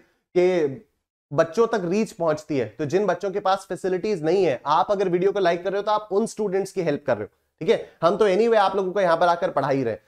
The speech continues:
तो आप अगर वीडियो को लाइक कर रहे हो, वीडियो में आप लोग एक्टिविटी बढ़ा रहे हो, तो you are actually helping those students from those remote areas who do not have facilities।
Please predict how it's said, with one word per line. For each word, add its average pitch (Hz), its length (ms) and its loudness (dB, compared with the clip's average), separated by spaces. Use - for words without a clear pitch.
तो 175 60 4
आप 170 300 4
अगर 220 180 2
वीडियो 185 260 2
को 214 80 0
लाइक 180 300 2
कर 208 100 0
रहे 208 100 4
हो, 208 60 2
वीडियो 190 240 0
में 202 100 0
आप 190 180 -2
लोग 202 120 0
एक्टिविटी 185 440 -2
बढ़ा 160 260 2
रहे 196 120 0
हो, - 20 -10
तो 196 80 -8
you 185 140 -2
are 190 320 0
actually 214 340 -4
helping 180 400 -2
those 190 200 0
students 185 420 -4
from 190 200 -2
those 190 220 2
remote 190 260 -2
areas 170 400 -2
who 196 140 -6
do 165 60 -4
not 175 260 0
have 151 200 2
facilities। 139 480 -6